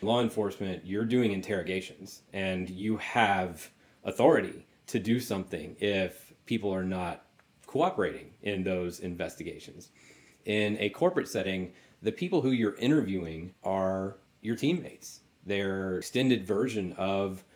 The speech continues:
your, your team because they're your colleagues. Some example, they are executives in the, in the, the organization.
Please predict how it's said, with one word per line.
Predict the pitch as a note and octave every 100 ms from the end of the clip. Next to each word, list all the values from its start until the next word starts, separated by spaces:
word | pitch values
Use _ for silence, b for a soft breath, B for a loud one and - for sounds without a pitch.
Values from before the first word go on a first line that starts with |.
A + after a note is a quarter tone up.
| b b -
your, | F#2 F#2+ G2 G2 G2+ -
your | G#2+
team | A2 D3 D#3+ E2+
because | - G#2 F2+
they're | G3
your | A2
colleagues. | - - C3+ B2+ - - -
Some | A#2+ A#2
example, | G#2+ G2 G2 F#2+ G2+ F#2+
they | G#2 G2 G2+
are | G2 G2 G2
executives | F#2+ F#2 A#2 C3 G#2+ F2 D#2 E2
in | F#2+ F2+ F2+
the, | E2 F2+ F2 E2+ E2+ -
in | G2 F2
the, | D2+ - -
the | G2
organization. | F2+ F2+ E2 D#2 D2+ - -